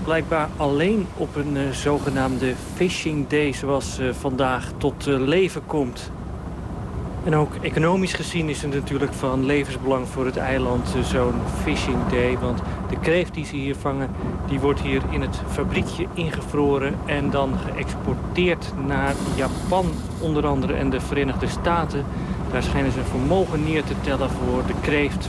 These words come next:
van Tristan. En dat zorgt voor zo'n vijftig procent van het, eh, nationale inkomen hier op het eiland. En dat schijnt heel wat te zijn.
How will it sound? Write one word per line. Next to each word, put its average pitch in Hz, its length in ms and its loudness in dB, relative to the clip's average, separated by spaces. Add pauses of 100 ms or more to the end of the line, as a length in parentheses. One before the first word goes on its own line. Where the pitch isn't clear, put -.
van 127 280 2 (140)
Tristan. 139 580 0 (680)
En 135 60 2
dat 139 180 2
zorgt 135 280 2
voor 139 160 0
zo'n 131 280 2 (120)
vijftig 165 500 0
procent 143 420 2
van 135 200 0
het, 131 220 0
eh, 135 120 4
nationale 135 640 2
inkomen 151 580 4
hier 127 520 2
op - 140 -4
het - 100 -4
eiland. 127 500 0
En - 140 -2
dat 123 100 -2
schijnt 135 320 -2
heel 147 320 2
wat 139 300 0
te - 120 -6
zijn. 127 400 0